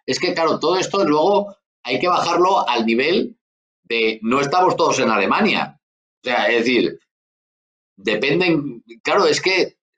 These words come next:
todo esto es una, es una mezcolanza de cosas que, como dice Leopoldo, y si los que montan a caballo son diez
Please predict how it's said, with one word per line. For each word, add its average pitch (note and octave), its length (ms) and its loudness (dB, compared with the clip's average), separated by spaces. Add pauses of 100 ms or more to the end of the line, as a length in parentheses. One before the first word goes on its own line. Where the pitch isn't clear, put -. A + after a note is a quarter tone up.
(120)
todo E3+ 200 4
esto F#3 220 0
es D3+ 80 2
una, D3+ 560 2 (1400)
es A#2+ 200 -2
una D#3+ 160 4
mezcolanza D3+ 640 2
de C#3+ 160 2
cosas D#3+ 420 2
que, A2+ 120 -2
como A#2+ 180 2
dice D3 160 2
Leopoldo, B2+ 480 4 (380)
y C3+ 140 0
si C3+ 240 2 (100)
los C3+ 260 0
que C#3 100 -2
montan G3 300 0
a G3 80 -2
caballo F#3+ 340 0
son D#3 240 0
diez D#3 460 -2